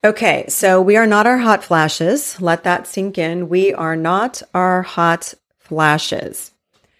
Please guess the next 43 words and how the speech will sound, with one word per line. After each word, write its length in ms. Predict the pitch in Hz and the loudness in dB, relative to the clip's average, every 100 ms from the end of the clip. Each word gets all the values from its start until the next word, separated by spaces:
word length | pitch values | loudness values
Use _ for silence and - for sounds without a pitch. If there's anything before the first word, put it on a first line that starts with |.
| _ _ - | _ _ -12
And 80 | 170 | -2
before 340 | 202 202 214 | -2 0 2
<laughs> 20 | |
I 80 | 277 | 4
get 180 | 269 - | 4 0
started 380 | - 180 185 185 | 2 2 4 2
on 120 | 170 | 2
this 200 | 170 165 | 0 -2
little 220 | 175 165 | -4 -4
talk, 340 | 165 170 156 - | -4 -4 -4 -6
I 120 | 196 | -8
just 180 | 226 285 | -6 -4
want 180 | 294 294 | 0 0
to 140 | 294 | -2
tell 180 | - 160 | -4 -2
you 460 | 160 180 214 233 214 | 0 0 0 -2 -4
that 880 | 165 147 147 147 143 - - - - _ _ _ _ _ _ - | -6 -4 -2 -2 -4 -6 -10 -10 -14 _ _ _ _ _ _ -2
imagine 600 | 190 190 214 220 240 233 | 2 4 4 2 -2 0
a 100 | 214 | -2
world 680 | 175 170 165 165 160 160 - | 0 2 4 4 2 -2 -6
where 800 | - 151 156 147 147 147 143 147 - _ _ _ _ _ | -8 -4 -2 0 0 0 0 -4 -12 _ _ _ _ _
men 320 | 165 165 170 | -2 0 0
had 240 | 175 170 156 | 2 0 0
menstrual 420 | 151 151 - 160 | 0 -2 -4 -6
cramps, 400 | - 151 147 143 | -6 -4 -4 -4
had 200 | 165 147 | -4 -4
to 60 | 147 | -4
have 220 | 151 143 | -6 -4
babies, 460 | 143 135 127 143 | -4 -4 -4 -6
or 100 | - | -2
a 60 | 147 | -4
hot 280 | 135 - - | -2 -6 -4
flash. 560 | - 113 - - - - _ _ | -4 -2 -4 -10 -12 -20 _ _
I 60 | |
wonder 240 | 196 233 277 | 0 2 2
what 240 | 262 247 | 0 -2
kind 220 | - 175 | 0 0
of 80 | 156 | 0
world 580 | 151 139 147 143 143 - _ | -2 2 2 2 -2 -8 _
we 100 | 147 | -6
would 160 | 143 | -4
live 180 | 139 139 | -4 -2
in. 280 | - - | -2 -4